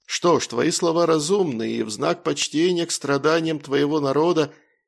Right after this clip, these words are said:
я готов снизить цену до четырехсот пятидесяти кристаллов и сорока пяти хвостов».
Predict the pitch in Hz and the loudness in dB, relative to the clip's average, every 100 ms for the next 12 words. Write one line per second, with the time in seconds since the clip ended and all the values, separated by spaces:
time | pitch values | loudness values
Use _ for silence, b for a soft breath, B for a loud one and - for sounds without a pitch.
0 | - 127 165 170 175 185 147 - 139 135 | -4 2 2 2 2 2 2 -2 -4 -4
1 | 123 123 - 160 170 156 143 151 - 147 | -6 -6 -2 0 2 0 0 0 0 -2
2 | 160 165 - - 185 - 185 - 185 113 | -2 -2 0 2 2 0 -8 -6 -10 -6
3 | 110 - - 127 123 - 151 165 180 - | -6 -6 -8 -8 -8 -2 2 2 2 -4
4 | b b b _ 240 - 147 127 165 190 | b b b _ -2 0 0 2 2 2
5 | 143 151 - 156 143 - - - | 0 -4 0 0 0 -2 -6 -6